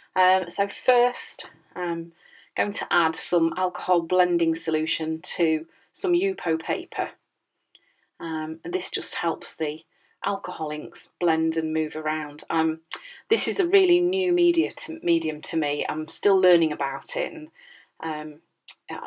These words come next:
it's fascinating. I love the way they m-, move and blend together. Uh, it's fascinating. So there's so much to, uh, to learn. So this is all,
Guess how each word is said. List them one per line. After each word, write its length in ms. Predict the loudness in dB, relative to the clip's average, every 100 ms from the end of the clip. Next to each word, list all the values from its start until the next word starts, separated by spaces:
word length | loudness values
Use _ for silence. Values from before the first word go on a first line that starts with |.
| -10
it's 100 | -6
fascinating. 760 | -2 -2 -2 -6 -6 -8 -10 -4
I 60 | 2
love 320 | 4 4 4
the 100 | -2
way 380 | -2 -2 -4 -2
they 120 | -2
m-, 300 | 0 -4 -4
move 540 | -4 0 0 0 -2 -6
and 240 | -8 -6
blend 320 | -2 0 0 -4
together. 600 | -2 0 0 0 -2 -4 _ _ _ _ _ _ -10
Uh, 60 |
it's 240 | -8 -8 -6
fascinating. 720 | -6 -6 -6 -6 -6 -10 -10
So 140 | -6
there's 140 | -4 -2
so 240 | 0 2
much 340 | 2 -2 -2 -2
to, 300 | 0 2 2
uh, 120 | 0 -2
to 100 | 4
learn. 340 | 6 4 0 -6 -20 -20 -14
So 440 | 2 6 8 6 2
this 160 | 0 2
is 140 | 6
all, 340 | 8 8 6